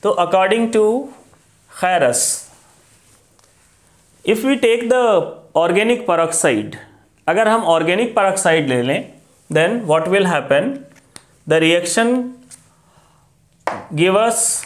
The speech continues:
one bromopropane. How? Let us see. We have C H three, C H double bond C H two. This is propa-, prop one ene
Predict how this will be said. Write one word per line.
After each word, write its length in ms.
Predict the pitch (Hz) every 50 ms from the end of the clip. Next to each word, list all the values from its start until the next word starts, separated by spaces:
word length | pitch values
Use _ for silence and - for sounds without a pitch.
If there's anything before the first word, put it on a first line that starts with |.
| - -
one 300 | - 139 147 180 202 202
bromopropane. 1040 | 180 185 180 175 175 170 165 160 147 123 131 135 127 131 147 208 247 254 - - -
How? 520 | - - 131 135 139 175 254 254 - - - - - - - _ _ _ _ _ _ -
Let 140 | 175 170 165
us 160 | 185 180 -
see. 220 | - 120 - - - - - - - - - - - - - - - - - - - - - - - - - - - _ _ _ _ _ _ - - - - - - - - - - - - - - - - - - - -
We 220 | 139 135 135 143
have 420 | 147 147 143 143 - - - - - - - - - - -
C 300 | - - - - 170 175
H 200 | 180 180 175 180
three, 500 | - - 156 143 143 156 196 220 - - - - - _ _ _ - - _ _ _ - - - _ _ _ - -
C 280 | - - - 156 151 156
H 300 | 160 170 175 170 - -
double 320 | 151 139 135 147 156 165 165
bond 400 | 156 156 156 156 165 175 180 180
C 340 | - - 160 156 160 160 -
H 360 | 147 143 143 143 143 - -
two. 240 | - 143 147 160 170
This 240 | 147 147 147 143 160
is 200 | 170 175 175 -
propa-, 720 | - 156 143 143 143 143 147 147 151 151 - - - -
prop 380 | - 160 170 175 190 196 190 -
one 360 | 156 135 147 147 147 151 -
ene 440 | 143 139 139 139 175 220 240 - -